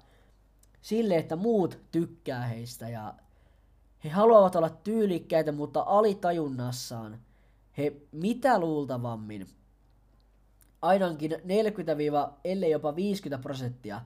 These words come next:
tai pahimmillaan jopa yli, niin he mi-, haluavat miellyttää muita. Ja että he näyttävät itse tyylikkäältä ja kuuleilta ja hienoilta ja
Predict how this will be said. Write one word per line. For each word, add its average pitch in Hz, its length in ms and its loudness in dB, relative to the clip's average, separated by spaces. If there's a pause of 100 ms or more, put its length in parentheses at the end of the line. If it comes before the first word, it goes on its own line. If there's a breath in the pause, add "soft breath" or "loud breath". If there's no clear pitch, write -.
(460 soft breath)
tai 127 180 -6
pahimmillaan 131 600 -4
jopa 127 320 -8
yli, 139 480 -2 (440)
niin 131 400 -6 (320)
he 156 80 -4
mi-, 175 140 -4
haluavat 190 460 2
miellyttää 135 640 -2
muita. 127 580 -8 (560)
Ja 131 180 -4 (300 loud breath)
että 147 200 -8
he 160 120 -4
näyttävät 175 460 -2
itse 208 400 -8 (120)
tyylikkäältä 131 800 -2
ja 113 160 -8 (460 soft breath)
kuuleilta 139 800 -2
ja 117 120 -6
hienoilta 117 1000 -2
ja 104 180 -12